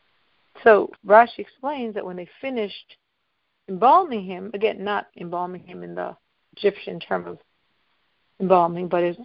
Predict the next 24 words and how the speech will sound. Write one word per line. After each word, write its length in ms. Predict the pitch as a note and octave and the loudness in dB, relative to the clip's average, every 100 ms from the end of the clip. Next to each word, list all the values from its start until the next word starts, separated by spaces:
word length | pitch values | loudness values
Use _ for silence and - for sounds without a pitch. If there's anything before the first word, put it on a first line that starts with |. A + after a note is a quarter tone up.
| - - | -6 2
finished 400 | A3+ G3+ - - _ | 2 2 -2 -12 _
putting 280 | - G#3 F#3+ | 0 2 2
on 160 | F3+ E3+ | 0 -2
these 220 | E3+ D#3+ _ _ _ _ _ | -6 -8 _ _ _ _ _
compressions 640 | G3+ - A3 G3+ G#3+ F3+ | -6 2 4 4 -2 -8
of 100 | - | -8
spices, 680 | - - D#4+ F#4+ - G3+ G#3 - _ _ _ _ - - | 0 6 6 4 -6 -6 -6 -12 _ _ _ _ -20 -14
for 80 | |
forty 340 | F#3+ A3+ A#3+ B3+ | -2 4 4 2
days 560 | A3+ E4 C#4+ C4 A#3+ G#3+ | -2 0 0 -4 -4 2
they 120 | G#3+ | 2
then 400 | A3+ A#3+ A#3 A3+ | 2 0 -2 -6
wailed 440 | G3+ G#3+ D4 B3 G3+ | 2 4 6 2 0
him, 340 | F3+ F3 A#3+ - | -6 -8 -10 -12
they 100 | - | -8
cried 280 | - B3+ | 0 2
over 200 | C4 A3 - | 2 0 -6
him 260 | G3 G3+ _ _ _ _ _ _ _ | -14 -16 _ _ _ _ _ _ _
for 240 | G#3+ G3 G3+ | 0 2 2
another 520 | G3+ G3+ G#3 F#3+ F#3 - - | 2 2 2 2 0 -2 2
thirty 300 | G3 F3 E3+ | 4 2 0
days. 400 | F3 F3+ - - _ _ _ _ _ _ _ _ _ _ | 2 4 2 -8 _ _ _ _ _ _ _ _ _ _
Meaning, 420 | A#3 B3+ A3 F#3+ - | 2 4 4 2 -2
it 140 | F#3 | -6